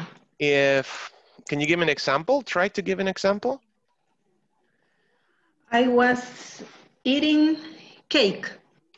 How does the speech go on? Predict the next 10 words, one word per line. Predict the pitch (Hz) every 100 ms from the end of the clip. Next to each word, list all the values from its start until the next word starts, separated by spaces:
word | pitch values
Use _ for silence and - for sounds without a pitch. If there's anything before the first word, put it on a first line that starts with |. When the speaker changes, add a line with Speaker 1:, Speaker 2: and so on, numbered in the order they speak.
| _ _ _ _ _ - - - -
Speaker 1:
Okay, | - 123 143 -
I | 135 139
was | 143 - -
eating | 175 190 185
cake. | - 143 -
I | 139
was | 147 147
eating | 165 175 196 196 202 - _ _ _ _ _ _ _ _
a | 127
cake. | - 139 90 -